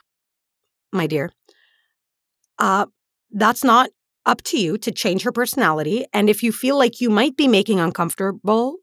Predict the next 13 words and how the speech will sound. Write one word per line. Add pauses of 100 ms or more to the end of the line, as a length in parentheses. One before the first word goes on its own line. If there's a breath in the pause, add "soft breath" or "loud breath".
(260)
might
be
making
her
uncomfortable, (560 soft breath)
you
might
wanna
pick
up
on
nonverbal
cues.